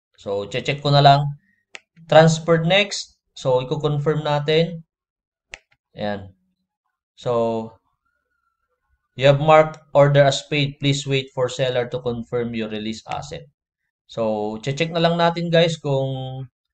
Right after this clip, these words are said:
ah, ilang minutes bago dumating yung ating U S D T. So, ganun lang, guys, ang pagbili dito ng, ah, U S D T. So, hindi na mahirap. So, et-, si Jalt,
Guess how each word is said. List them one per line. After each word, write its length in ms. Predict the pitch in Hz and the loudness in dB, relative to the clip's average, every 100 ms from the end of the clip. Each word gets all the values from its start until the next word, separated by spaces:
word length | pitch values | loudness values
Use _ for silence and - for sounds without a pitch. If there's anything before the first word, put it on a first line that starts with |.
| _ _ _ | _ _ _
ah, 240 | 117 123 123 | -2 0 0
ilang 240 | - 135 135 | 0 0 0
minutes 400 | 135 143 143 - 143 | -2 -2 -4 -6 -2
bago 240 | 120 117 | 0 0
dumating 480 | 123 127 117 120 117 | -4 -4 -4 -6 -6
yung 80 | 120 | -6
ating 240 | 110 113 110 | -6 -6 -6
U 80 | - | -8
S 160 | - | -12
D 80 | - | -16
T. 60 | - | -10
So, 160 | - | 0
ganun 240 | 165 226 226 | 2 4 4
lang, 160 | 226 | 2
guys, 160 | 214 208 | 2 0
ang 160 | 170 165 | -2 0
pagbili 480 | 147 147 170 165 | 0 0 0 0
dito 240 | 165 170 160 | 0 0 0
ng, 240 | 143 139 143 - _ _ _ _ 123 | 0 -2 -4 -10 _ _ _ _ 2
ah, 160 | 127 | 2
U 160 | 131 147 | 2 0
S 240 | 139 - | -4 -6
D 160 | 127 113 | -10 -8
T. 80 | 117 | -4
So, 160 | 170 | -2
hindi 160 | 180 202 | -2 -2
na 160 | 196 | 0
mahirap. 400 | 180 165 165 147 | 2 4 4 2
So, 80 | 147 | 0
et-, 160 | 143 143 | -6 -4
si 320 | 170 160 143 | -4 -4 -2
Jalt, 320 | 151 156 156 | 4 4 2